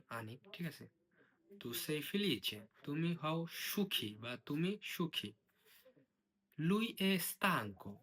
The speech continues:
lui è stanco, সে ক্লান্ত। Noi siamo a casa, আমরা হই বাসায়। ঠিক আছে? Voi siete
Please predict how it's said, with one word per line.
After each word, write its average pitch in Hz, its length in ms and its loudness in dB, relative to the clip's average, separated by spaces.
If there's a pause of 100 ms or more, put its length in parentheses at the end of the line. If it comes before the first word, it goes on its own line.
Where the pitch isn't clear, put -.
(220)
lui 156 180 0
è 160 100 0
stanco, 143 560 -4
সে - 200 -2
ক্লান্ত। 170 680 0 (720)
Noi 123 180 0
siamo 165 640 2 (520)
a 208 280 4
casa, 113 440 4 (140)
আমরা 156 300 4
হই 196 280 2
বাসায়। 123 800 4 (180)
ঠিক 185 160 -4
আছে? 117 320 -6 (1080)
Voi 131 160 4
siete 196 480 6